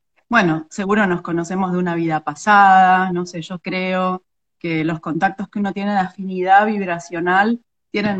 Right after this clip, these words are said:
mucho que ver, ¿no? Con vidas anteriores, en donde hubo intercambio de conocimientos. Entonces,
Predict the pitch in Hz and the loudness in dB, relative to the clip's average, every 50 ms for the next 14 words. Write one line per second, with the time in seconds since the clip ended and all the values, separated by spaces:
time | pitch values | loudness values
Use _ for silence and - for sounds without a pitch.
0 | 185 185 196 214 - 240 214 202 190 185 185 202 208 208 202 196 202 196 202 190 | -4 -4 -4 -4 -4 -4 -4 -2 -2 0 0 0 2 0 0 0 0 0 -2 -2
1 | 180 175 180 185 202 214 208 208 180 175 170 170 165 170 214 220 220 214 208 202 | -2 -2 -2 -2 -4 -4 -4 -4 -6 -6 -4 -6 -4 -2 0 0 2 2 2 0
2 | 190 185 180 - 175 170 170 170 170 175 170 160 165 175 185 196 190 185 175 165 | -2 -4 -8 -8 -8 -6 -6 -4 -4 -4 -4 -4 -4 -4 -4 -4 -4 -4 -4 -4
3 | 170 160 - 175 175 180 180 180 170 180 165 165 156 156 - 160 165 180 202 208 | -6 -6 -6 -6 -4 -4 -6 -6 -6 -6 -6 -6 -6 -6 -8 -10 -8 -4 -2 -2
4 | 202 196 190 185 180 - 170 165 160 320 294 311 - 185 185 - 208 196 202 - | 0 0 -2 -2 -4 -6 -8 -12 -10 -8 -8 -6 -6 -6 -8 -8 -8 -8 -8 -10
5 | _ | _